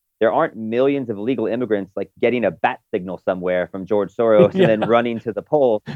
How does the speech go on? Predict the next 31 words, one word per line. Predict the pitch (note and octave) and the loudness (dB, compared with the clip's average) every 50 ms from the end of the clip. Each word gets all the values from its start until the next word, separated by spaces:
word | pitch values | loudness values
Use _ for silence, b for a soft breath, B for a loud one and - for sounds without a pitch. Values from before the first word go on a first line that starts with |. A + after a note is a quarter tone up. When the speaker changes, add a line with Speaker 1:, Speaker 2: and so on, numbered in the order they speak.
| B B | B B
Speaker 2:
The | E3 | 0
Speaker 1:
<laughs> | |
Speaker 2:
Soros | - - F3+ D#3+ D#3+ D#3 C#3 B2 - | 2 4 4 4 6 6 4 2 2
Speaker 1:
Like, | D3+ | 2
Speaker 2:
signal. | - G#2+ - G#2 G2 | 4 4 2 2 0
Speaker 1:
that's | A2 - | -2 0
true. | C#4+ C4+ D#3+ A2+ | 2 2 2 2
Speaker 2:
Yeah. | G2+ - _ _ _ _ - | 0 -2 _ _ _ _ -2
Speaker 1:
Like, | D#3+ - - _ _ _ _ | -2 -2 -2 _ _ _ _
I'm, | - F3 A3 A3 - | 4 4 4 4 4
I'm | F3 A3+ B3+ G#3 | 4 4 4 6
willing | G3 G#3 A3 G#3 - | 6 4 4 4 2
to | G3 | 0
admit | E3 C3 D3 E3+ D#3+ - | -2 0 2 0 0 0
that, | - F#2+ E2+ - - | 0 -2 -2 -2 -2
right? | G#2 A2 B2+ C#3+ - - - - | 0 2 2 2 0 -4 -4 -4
<laughs> | G#3 D#3+ | -4 0
But, | C#3 F3+ F3 E3 - - _ _ _ _ _ | 2 4 4 4 2 0 _ _ _ _ _
uh, | - C#3+ C#3 C3 A2 | -2 0 0 0 -2
but, | A#2+ D3 D3+ C#3+ C#3 - _ | -2 -4 -6 -6 -6 -6 _
but | D#3 D3+ D3 | -2 -2 0
what's | D3+ C3+ - | -2 -4 -4
absolutely | - D3 G3 B3 - - - B2+ F3+ C4 C4 A3+ - | -4 -4 -4 -4 -4 -6 -6 -4 -4 -4 -2 -4 -6
true | - - - G2 F#2 F2+ G2 - | -6 -6 -4 -4 -4 -4 -4 -6
is | A2+ G#2 | -6 -4
that | B2 G#2+ | -4 -2
the | - A2+ | -2 -4
vulnerabilities | G2+ G2+ G2+ B2 C3 D#3 F#3 G#3 A3+ A#3 A3 F3 - - D#3 D#3+ C3+ A2 F2+ E2+ E2 E2 E2+ _ _ _ _ _ _ _ _ | -6 -2 0 0 2 2 0 -2 -2 -2 -2 -2 0 2 4 4 4 4 2 0 -4 -12 -16 _ _ _ _ _ _ _ _
that | G#2+ - | -6 -2
the | - A2+ | 0 0
left | G2 F#2+ F#2+ G#2+ A#2+ C3+ E3+ E3+ | 0 0 0 2 2 2 2 0